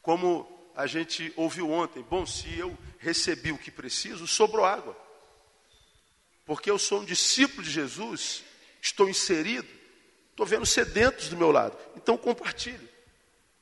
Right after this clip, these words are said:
De modo que eu me torno um abençoado quando eu produzo bênção. Não é quando eu recebo a bênção. Bênção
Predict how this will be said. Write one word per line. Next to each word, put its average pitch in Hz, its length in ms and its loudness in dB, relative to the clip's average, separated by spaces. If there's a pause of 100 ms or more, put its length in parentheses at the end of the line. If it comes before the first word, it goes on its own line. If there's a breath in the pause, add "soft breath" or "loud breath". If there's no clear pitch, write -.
(400)
De 180 120 -2
modo 220 200 8
que - 80 -2
eu 220 40 0
me 208 100 -6
torno 208 320 6
um 196 40 6
abençoado 175 600 2 (120)
quando 185 180 -6
eu 185 80 2
produzo 208 600 0
bênção. 143 420 -8 (1120)
Não 151 120 0
é - 20 2
quando 185 200 4
eu 180 60 10
recebo 175 540 6
a 117 40 0
bênção. 104 420 -8
Bênção 196 420 4